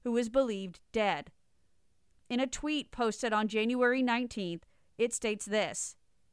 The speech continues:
"The U S M S is offering a five thousand dollar reward for the arrest of Kevin Watson. He is wanted for first-degree murder. The victim, Brittany Watson, went missing on January seventh.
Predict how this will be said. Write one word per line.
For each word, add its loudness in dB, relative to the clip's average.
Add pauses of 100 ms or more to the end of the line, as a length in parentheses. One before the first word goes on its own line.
(240)
"The -2
U 2
S 4
M 2
S 0
is -2
offering 2
a -2
five 4
thousand 2
dollar 2
reward -2 (300)
for 4
the 0
arrest 2
of -4
Kevin -2
Watson. -2 (580)
He -2
is 0
wanted 4
for -2
first-degree -2
murder. -2 (580)
The -2
victim, 2 (180)
Brittany 2
Watson, 0
went 0
missing -2
on 2
January 0
seventh. -4